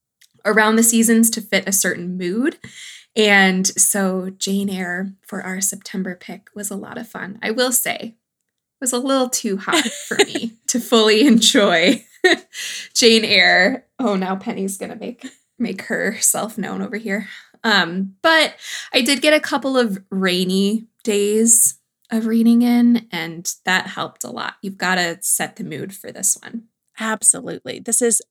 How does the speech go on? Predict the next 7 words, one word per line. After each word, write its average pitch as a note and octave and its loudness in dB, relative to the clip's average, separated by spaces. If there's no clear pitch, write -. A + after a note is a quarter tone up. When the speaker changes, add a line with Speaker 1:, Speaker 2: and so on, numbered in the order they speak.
Speaker 2:
such - 0
a G3 -6
moody F#3 -4
book. - -8
I F#3+ 0
mean, F3 -6
yeah, - -4